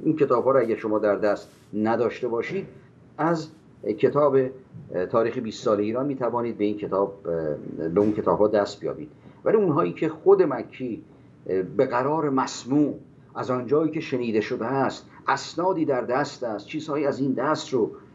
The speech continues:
بازگو کرده، خب نشانی از بی‌اعتباری در واقع یک کار پژوهشی است. و او دامن زده به این موضوع که تیمورتاش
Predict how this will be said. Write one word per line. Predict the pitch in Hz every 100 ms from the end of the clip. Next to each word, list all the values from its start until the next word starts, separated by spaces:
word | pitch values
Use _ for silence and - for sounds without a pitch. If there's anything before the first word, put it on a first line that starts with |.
| -
بازگو | 120 120 107 110 110
کرده، | 113 104 127 151 - - - - - -
خب | 147 135
نشانی | 131 156 147 147
از | 139 127 98
بی‌اعتباری | 101 113 107 104 113 101 101 104 147
در | 123 98
واقع | 92 104
یک | 113
کار | - 113 113
پژوهشی | 107 92 90 90 85 156
است. | - - - - - - - -
و | 117
او | 202 196 - -
دامن | 139 131 160 180
زده | 127 127 117
به | 113
این | 120
موضوع | 131 110 107 127
که | 139
تیمورتاش | 123 101 98 87 107 113 -